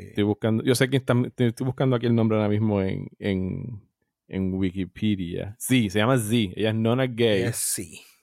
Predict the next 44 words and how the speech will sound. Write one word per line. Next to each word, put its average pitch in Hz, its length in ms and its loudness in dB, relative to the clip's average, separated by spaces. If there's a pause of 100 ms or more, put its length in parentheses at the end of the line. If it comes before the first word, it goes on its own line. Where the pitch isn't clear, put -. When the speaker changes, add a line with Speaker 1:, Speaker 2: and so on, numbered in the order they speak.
Speaker 1:
yeah. - 340 -20
Speaker 2:
Exacto. 92 680 -6
Speaker 1:
Sí, 139 160 0
la, 185 120 8
Speaker 2:
Y - 60 2
Speaker 1:
ella 143 320 8
es 156 60 8
Speaker 2:
entonces 196 120 6
Speaker 1:
la, 180 420 8
la 135 400 4
hija 185 360 2
de 196 240 4
Marvin 196 360 2
Gaye. 87 360 -8 (440)
Speaker 2:
Ajá. 113 360 2 (1300)
Speaker 1:
Y 110 380 -10
exacto, 113 420 -8
y 104 120 -8
el, 95 140 -6 (120)
el, 104 340 -8
el, 98 220 -12 (120)
eh, 92 380 -10 (420)
Michael 120 440 0
Speaker 2:
Y 117 40 4
Speaker 1:
the 101 80 8
Speaker 2:
Link. 113 140 6
Speaker 1:
Lost. - 300 0 (440)
Speaker 2:
Link 104 400 0
es 113 180 2
<laughs> - 100 0
Malcolm 107 440 2
the 101 100 0
Lost. 98 220 -4
Sí, 113 120 2
él 107 100 4
es, 120 100 4 (280)
Link 135 340 4
es 123 80 6
el 123 60 4
Speaker 1:
Michael, - 20 2
Speaker 2:
nombre 117 280 2
del 113 80 2
Speaker 1:
Michael. 101 100 -10
Speaker 2:
personaje. 92 520 -4